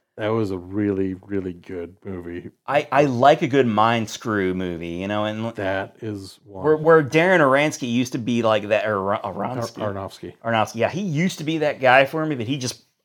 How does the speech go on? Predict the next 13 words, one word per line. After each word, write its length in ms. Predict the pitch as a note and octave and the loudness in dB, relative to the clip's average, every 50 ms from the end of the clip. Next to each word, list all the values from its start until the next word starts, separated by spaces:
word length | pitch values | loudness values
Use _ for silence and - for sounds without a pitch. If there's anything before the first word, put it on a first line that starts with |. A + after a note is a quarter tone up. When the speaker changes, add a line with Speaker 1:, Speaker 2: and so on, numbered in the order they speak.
| _ - | _ -2
Speaker 2:
"I'm 380 | A#2 A#2 A#2+ A#2 G#2+ G#2 G2 F#2 _ - | -2 0 0 0 -2 -4 -4 -6 _ 0
done 200 | B2+ A#2+ A#2+ A#2 | 2 2 2 2
with 160 | A2 G2 - | 0 -2 -4
that 200 | - F2+ E2+ D2 | -8 -12 -12 -12
dude." 300 | - F#2+ F2 E2+ E2+ F2 _ _ _ _ _ _ _ _ _ - | -14 -14 -14 -14 -16 -18 _ _ _ _ _ _ _ _ _ -4
Uh, 300 | G2+ G2 F#2+ F#2 F#2+ G2 E2 D#2 F2 - _ _ _ _ _ _ | 0 2 2 4 2 0 -2 -8 -18 -20 _ _ _ _ _ _
this 280 | C3+ A2 E3 G3+ G#3 - | -6 2 2 2 2 4
guy 220 | - C3+ C3 B2 | 4 4 6 6
might 240 | A#2 A#2 A#2+ A#2+ A#2+ | 4 2 0 0 -2
be 100 | B2 B2 | -2 -2
the 100 | A2 G#2+ | -2 -2
new 220 | G#2 A#2 A#2 A#2 | -2 -2 -2 -2
guy. 420 | F2+ F#2+ F#2+ F2+ E2+ E2+ E2+ E2 | 0 0 0 0 0 -2 -4 -6